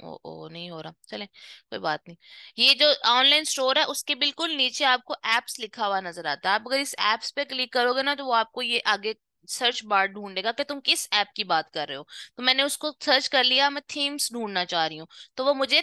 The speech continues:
थीम लाइब्रेरी में ले गया। तो ये ऐप स्टोर है, तुम थीम ढूंढ रही हो, अच्छा किस तरह का थीम चाहिए। अब आपको यहाँ पे सारी चीजें नजर आएंगी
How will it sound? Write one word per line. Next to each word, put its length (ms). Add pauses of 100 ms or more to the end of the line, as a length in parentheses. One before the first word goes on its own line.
थीम 260
लाइब्रेरी 500
में 140
ले 160
गया। 260 (320)
तो 40
ये 160
ऐप 280
स्टोर 320
है, 140
तुम 220
थीम 320
ढूंढ 280
रही 180
हो, 100
अच्छा 340
किस 320
तरह 160
का 160
थीम 280
चाहिए। 320
अब 200
आपको 280
यहाँ 320
पे 80
सारी 340
चीजें 260
नजर 260
आएंगी 340